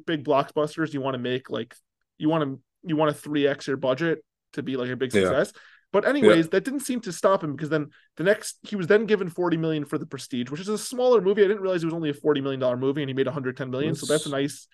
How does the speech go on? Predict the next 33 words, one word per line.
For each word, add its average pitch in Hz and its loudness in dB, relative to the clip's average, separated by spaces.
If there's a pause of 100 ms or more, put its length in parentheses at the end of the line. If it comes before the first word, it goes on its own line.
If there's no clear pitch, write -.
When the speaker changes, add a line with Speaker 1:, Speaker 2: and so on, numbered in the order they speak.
(160)
Speaker 2:
Okay. - 4
Speaker 1:
nice 135 4
return, 156 0
good 156 -2
movie. 147 2
It's 151 2
a 185 -2
little 202 4
bit, 175 2 (580)
I 175 -10
mean, 160 -2
no 180 2
Christopher 165 -6
Nolan 135 2
movies 131 0
are 117 -4
slept 139 -2
on, 160 4
but 139 0
of, 151 4 (220)
I 165 4
think 156 -6
that 143 4
and 139 -6
Insomnia 135 -2
are 131 -4
sometimes 135 -6
a 135 -8
little 123 -4
bit 127 -6
more 131 -6
slept 127 -6
on. 165 0